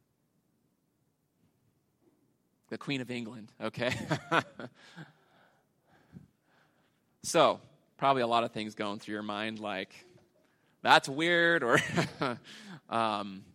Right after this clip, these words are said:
but I'm willing to bet that maybe something, I mean, considering she has a ton of people that work for her, probably this thought going through your mind, it, it could be,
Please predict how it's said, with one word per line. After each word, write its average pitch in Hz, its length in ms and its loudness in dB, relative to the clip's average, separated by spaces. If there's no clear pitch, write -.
but 113 120 -2
I'm 113 100 -4
willing 147 220 -2
to 127 80 -4
bet 110 420 0
that 95 220 -4
maybe 113 320 -4
something, 117 420 -6
I 101 160 -4
mean, 107 140 -10
considering 131 520 -4
she 113 200 -4
has 104 440 -6
a 101 80 -4
ton 156 320 -2
of 139 80 0
people 143 280 -4
that 113 80 -4
work 127 180 -2
for 143 160 -4
her, 156 260 -2
probably 151 260 2
this 127 140 -6
thought 127 260 2
going 120 320 -4
through 117 160 -8
your 107 100 -6
mind, 107 480 -4
it, 101 200 -8
it 107 160 -8
could 123 240 -4
be, 107 260 -6